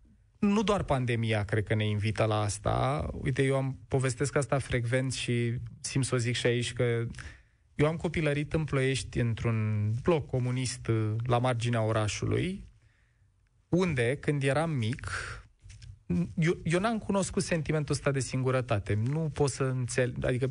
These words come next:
mie mi-a, mi-a fost nefamiliar cum să te simți singur. Erau copiii din fața blocului, era bona mea, uh, care locuia ușă în ușă cu noi, erau vecinii, uh, unde la orice vecin din cartier ai fi, din cartier, din bloc ai fi mers, îți dădea un pahar cu apă.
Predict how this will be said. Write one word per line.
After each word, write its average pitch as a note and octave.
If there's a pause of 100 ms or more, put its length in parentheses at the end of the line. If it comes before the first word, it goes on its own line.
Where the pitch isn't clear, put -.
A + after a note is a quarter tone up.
mie D3+
mi-a, D#3
mi-a C#3+
fost D3+
nefamiliar D3+
cum -
să C3+
te D3
simți C#3
singur. G#2+ (720)
Erau F3+
copiii E3
din C#3+
fața C3+
blocului, A2
era C3
bona B2+
mea, B2 (140)
uh, - (240)
care B2
locuia A#2+
ușă B2
în A#2+
ușă B2
cu B2
noi, A2
erau C3
vecinii, C#3
uh, -
unde C3
la B2+
orice C#3+
vecin C3
din A2+
cartier B2
ai B2
fi, A2+
din A#2+
cartier, A2+
din A#2
bloc C3
ai B2
fi G2
mers, C#3
îți C3+
dădea C3+
un C3+
pahar C3
cu C3
apă. -